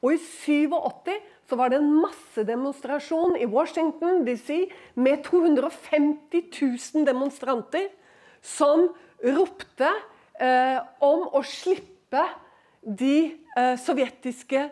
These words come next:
jødene ut. Så det ble et kolossalt press på Gorbatsjov, som var president i Russland på den tiden,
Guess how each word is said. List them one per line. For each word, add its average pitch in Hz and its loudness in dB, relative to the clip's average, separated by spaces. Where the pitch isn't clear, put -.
jødene 214 -2
ut. 220 -6
Så - -8
det 285 0
ble 311 2
et 320 -6
kolossalt - -6
press - -10
på 294 2
Gorbatsjov, 254 -2
som - -2
var 262 0
president 285 -2
i 240 -4
Russland 269 -2
på 285 -2
den 262 0
tiden, 247 0